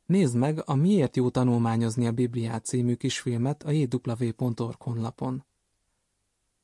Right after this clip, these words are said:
Biztos láttad, hogy a füzetben levő tanácsok a Bibliából származnak. Jehova tanúinak meggyőződése, hogy a Biblia megbízható vezetést ad nekünk. Ez azért van így, mert Istentől ihletett,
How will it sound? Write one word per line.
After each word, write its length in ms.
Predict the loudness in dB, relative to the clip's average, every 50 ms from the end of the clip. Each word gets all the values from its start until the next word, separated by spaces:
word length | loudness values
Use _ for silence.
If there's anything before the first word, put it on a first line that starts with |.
| _ _
Biztos 400 | -2 -2 0 2 2 0 2 2
láttad, 380 | 2 0 0 0 0 -2 -2
hogy 140 | 0 0 0
a 60 | 0
füzetben 500 | 0 0 0 2 2 0 0 2 2 2
levő 240 | 2 2 2 2 0
tanácsok 500 | 0 2 0 2 2 0 0 -2 -2 -2
a 60 | 0
Bibliából 640 | 0 0 2 2 2 2 2 0 0 -2 -2 -4 -4
származnak. 760 | -4 -6 -6 -4 -4 -4 -4 -6 -6 -6 -8 -10 -10 _ _ _ _ _ _ _ _ _ _ _ _ _ _ _ _ _ _
Jehova 360 | 0 2 2 4 2 2 2
tanúinak 520 | 2 2 2 2 4 4 4 2 2 2 2
meggyőződése, 840 | 0 0 2 2 0 0 0 -2 -2 -2 -2 -2 -2 -2 0 0
hogy 220 | 0 0 0 0 0
a 40 | 0
Biblia 400 | 0 0 0 2 0 0 2 2
megbízható 680 | 2 2 2 2 0 0 0 0 -4 -4 -4 -4 -4
vezetést 540 | -2 -2 -2 -4 -4 -4 -4 -4 -4 -4 -6
ad 120 | -6 -4
nekünk. 520 | -4 -6 -6 -6 -6 -6 -6 -8 -8 -12 _ _ _ _ _ _ _ _ _ _ _ _ _ _ _ _ _
Ez 120 | -4 -2
azért 400 | 0 0 2 4 4 2 2 2
van 180 | 0 0 2 2
így, 300 | 2 2 0 -2 -4 -4 0
mert 260 | 0 0 0 0 0
Istentől 560 | -2 -2 0 0 0 0 0 0 0 0 0
ihletett, 600 | -2 -2 -2 -4 -6 -4 -4 -6 -6 -8 -12